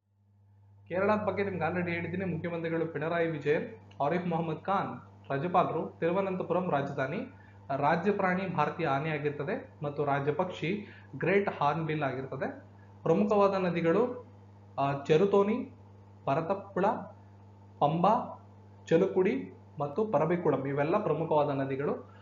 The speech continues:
ಗೋಲ್ಡನ್ ಶವರ್ ಮರ ರಾಜ್ಯ ಹೂವಾಗಿರ್ತದೆ ಮತ್ತು ತೆಂಗಿನಕಾಯಿ ರಾಜ್ಯದ ಮರವಾಗಿರುತ್ತೆ. ಭಾರತದ ಅತಿ ದೊಡ್ಡ ಹೂಡಿಕೆ ವೇದಿಕೆಗಳಲ್ಲಿ ಒಂದಾದ ಅಪ್‌ಸ್ಟಾಕ್ಸ್, ಅಡ್ವರ್ಟೈಸ್‌ಮೆಂಟ್ಸ್‌ಗಳಲ್ಲಿ ನೋಡಿರ್ತಾರೆ ಅಪ್‌ಸ್ಟಾಕ್ಸ್ ಅನ್ನ.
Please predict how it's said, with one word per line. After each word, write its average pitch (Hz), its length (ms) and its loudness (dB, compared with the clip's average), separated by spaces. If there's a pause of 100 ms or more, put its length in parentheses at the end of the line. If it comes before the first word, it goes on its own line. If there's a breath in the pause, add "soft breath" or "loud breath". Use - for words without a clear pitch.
(200 loud breath)
ಗೋಲ್ಡನ್ 214 500 6
ಶವರ್ 175 320 2
ಮರ 143 160 2 (240)
ರಾಜ್ಯ 147 300 0
ಹೂವಾಗಿರ್ತದೆ 156 680 0
ಮತ್ತು 147 240 -2
ತೆಂಗಿನಕಾಯಿ 165 680 0
ರಾಜ್ಯದ 147 400 0
ಮರವಾಗಿರುತ್ತೆ. 123 720 -2 (1600)
ಭಾರತದ 202 460 2
ಅತಿ 196 360 -2
ದೊಡ್ಡ 185 200 -2
ಹೂಡಿಕೆ 202 500 0
ವೇದಿಕೆಗಳಲ್ಲಿ 170 760 -4
ಒಂದಾದ 147 340 -4 (160)
ಅಪ್‌ಸ್ಟಾಕ್ಸ್, - 880 -4
ಅಡ್ವರ್ಟೈಸ್‌ಮೆಂಟ್ಸ್‌ಗಳಲ್ಲಿ 151 920 -2
ನೋಡಿರ್ತಾರೆ 139 480 -4
ಅಪ್‌ಸ್ಟಾಕ್ಸ್ 160 520 -6
ಅನ್ನ. 135 160 -6